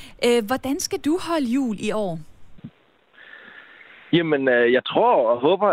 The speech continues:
Speaker 2: at jeg skal hjem til mine forældre, som bor i Tavlov mellem Kolding og Fredericia. Øh,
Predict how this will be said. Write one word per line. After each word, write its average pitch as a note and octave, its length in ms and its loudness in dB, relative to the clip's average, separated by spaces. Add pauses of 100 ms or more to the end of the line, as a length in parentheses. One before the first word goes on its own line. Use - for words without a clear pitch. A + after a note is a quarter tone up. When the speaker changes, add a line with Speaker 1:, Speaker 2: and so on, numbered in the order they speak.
Speaker 2:
at C3 100 2
jeg C3 80 4
skal - 120 2
hjem E3 140 4
til B2+ 120 -6
mine C3 200 2
forældre, E3 260 6
som B2+ 160 -2
bor C3 600 8
i - 20 0 (100)
Tavlov F3 360 6 (200)
mellem D3+ 220 4
Kolding D#3 200 4
og D3 60 -4
Fredericia. D3 380 2 (1040)
Øh, B2 320 8